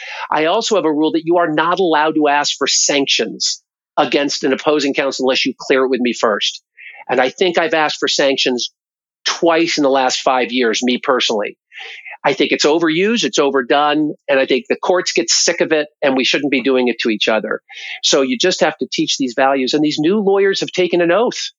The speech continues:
They took, it's in part of their oath on the civility. So you gotta remind them they've taken that oath.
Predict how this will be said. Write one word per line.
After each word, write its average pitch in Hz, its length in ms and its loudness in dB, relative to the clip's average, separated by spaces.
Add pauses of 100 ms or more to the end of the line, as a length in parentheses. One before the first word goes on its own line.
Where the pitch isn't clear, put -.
(220)
They 165 100 2
took, 196 220 0
it's 170 200 -2
in 185 160 0
part 190 200 0
of 180 60 -4
their 170 180 2
oath 151 300 0
on 131 160 2
the 127 80 2
civility. 139 760 0 (340)
So - 120 0
you 147 160 2
gotta 156 200 2
remind 143 420 2
them 127 100 -2
they've 117 160 0
taken 117 280 -2
that 110 160 0
oath. - 1200 -12